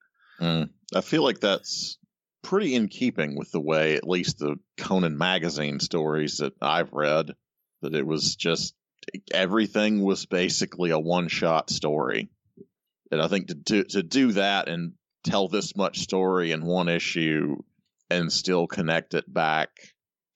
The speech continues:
to the main story I think it's pretty fantastic.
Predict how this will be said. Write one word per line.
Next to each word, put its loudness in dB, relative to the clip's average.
to 0
the -2
main -2
story 0
I 4
think 0
it's -2
pretty 0
fantastic. 0